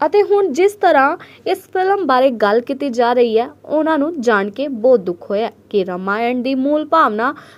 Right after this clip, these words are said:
ਅਤੇ ਰੂਪ ਨੂੰ ਬਦਲਣ ਦੀ ਕੋਈ ਲੋੜ ਨਹੀਂ ਸੀ। ਇਸ ਤਰ੍ਹਾਂ ਵਿਸ਼ਵਾਸ ਨਾਲ ਛੇੜਛਾੜ ਨਾ ਕਰੋ।" ਅਰੁਣ ਗੋਵਿਲ ਮੁਤਾਬਕ ਰਾਮਾਇਣ ਸਾਡੇ ਲਈ ਆਸਥਾ ਅਤੇ ਭਰੋਸੇ ਦਾ ਵਿਸ਼ਾ ਹੈ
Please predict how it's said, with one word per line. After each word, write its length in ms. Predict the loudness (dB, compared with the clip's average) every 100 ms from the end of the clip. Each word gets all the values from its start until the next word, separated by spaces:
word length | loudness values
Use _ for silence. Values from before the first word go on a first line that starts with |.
| -2 0
ਅਤੇ 220 | 2 4
ਰੂਪ 280 | 4 2 0
ਨੂੰ 160 | 2
ਬਦਲਣ 360 | 2 2 2 2
ਦੀ 200 | 0 -4 -8 2
ਕੋਈ 200 | 4 4
ਲੋੜ 200 | 4 0
ਨਹੀਂ 200 | -4 -6
ਸੀ। 200 | -6 -10 -14 -20 _ -2
ਇਸ 160 | -2
ਤਰ੍ਹਾਂ 400 | 0 0 2 2
ਵਿਸ਼ਵਾਸ 580 | 0 -4 -2 2 2 0
ਨਾਲ 200 | -4 -4 -6
ਛੇੜਛਾੜ 560 | -2 -2 -2 -6 -6
ਨਾ 160 | -6 -4
ਕਰੋ।" 240 | -2 -2 -6 _ -20 -2 2
ਅਰੁਣ 200 | 2 4
ਗੋਵਿਲ 340 | 4 4 2 -2
ਮੁਤਾਬਕ 680 | -2 2 2 4 0 -2
ਰਾਮਾਇਣ 440 | -6 -4 -2 -2 -4
ਸਾਡੇ 380 | -2 -2 0
ਲਈ 200 | 0 -2 0
ਆਸਥਾ 440 | 2 2 0 -6 -2
ਅਤੇ 140 | -2
ਭਰੋਸੇ 460 | -2 0 0 0 -4
ਦਾ 140 | -6
ਵਿਸ਼ਾ 380 | -6 -6 -4
ਹੈ 60 | -6